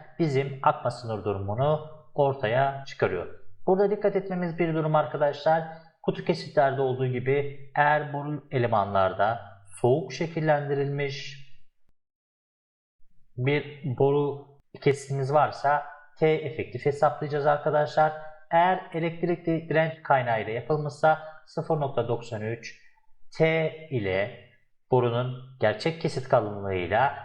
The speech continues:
çarpıp yeni bir T efektif hesaplayacağız.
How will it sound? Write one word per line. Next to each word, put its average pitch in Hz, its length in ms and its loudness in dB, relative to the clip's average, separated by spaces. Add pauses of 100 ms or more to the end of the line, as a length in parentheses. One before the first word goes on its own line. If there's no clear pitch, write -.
(180)
çarpıp 156 440 2 (260)
yeni 147 260 -2
bir - 460 -4 (240)
T 123 80 2
efektif 101 500 -4
hesaplayacağız. 160 760 2